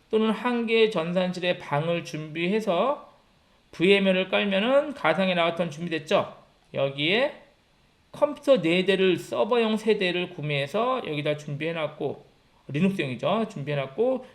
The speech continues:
윈도우용 컴퓨터까지 구매해서 네 대의 컴퓨터를 책상 위에 올려놓은 상태다. 이렇게 보시면 돼요.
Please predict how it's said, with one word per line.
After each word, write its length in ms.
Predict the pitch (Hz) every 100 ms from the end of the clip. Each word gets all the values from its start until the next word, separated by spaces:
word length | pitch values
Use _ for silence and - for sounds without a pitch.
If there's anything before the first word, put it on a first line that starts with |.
| _
윈도우용 480 | 156 180 208 214 202
컴퓨터까지 540 | 202 214 - 185 180
구매해서 640 | 170 - 147 131 180 151 - - - -
네 260 | 127 139 180
대의 220 | 220 208
컴퓨터를 680 | 208 196 190 165 135 196 226 - - _
책상 560 | - 269 - 277 262 240
위에 320 | 226 226 -
올려놓은 440 | - 156 180 180 180
상태다. 420 | - 233 214 151
이렇게 180 | 156 190
보시면 240 | 147 135
돼요. 140 | 104